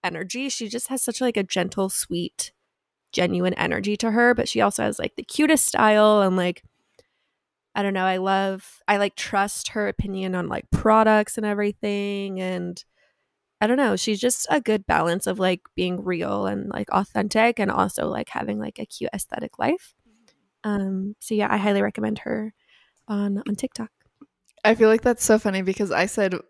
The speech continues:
Speaker 2: my girl remi-, not reminds me of me, but, like, is me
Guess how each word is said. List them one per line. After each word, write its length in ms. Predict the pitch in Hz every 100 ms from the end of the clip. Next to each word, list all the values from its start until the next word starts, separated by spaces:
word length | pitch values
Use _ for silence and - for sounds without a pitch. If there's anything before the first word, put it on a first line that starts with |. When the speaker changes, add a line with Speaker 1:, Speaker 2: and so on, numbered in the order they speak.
| _ -
Speaker 2:
my 300 | 190 190 180
girl 560 | 185 180 180 180 - -
remi-, 400 | - 190 180 170 -
not 260 | - 190 165
reminds 460 | 185 180 160 170 175
me 100 | 151
of 100 | 147
me, 280 | 127 139
but, 240 | 160 180 -
like, 360 | 170 151 - - -
is 200 | 196 196
me 520 | 185 165 180 196 240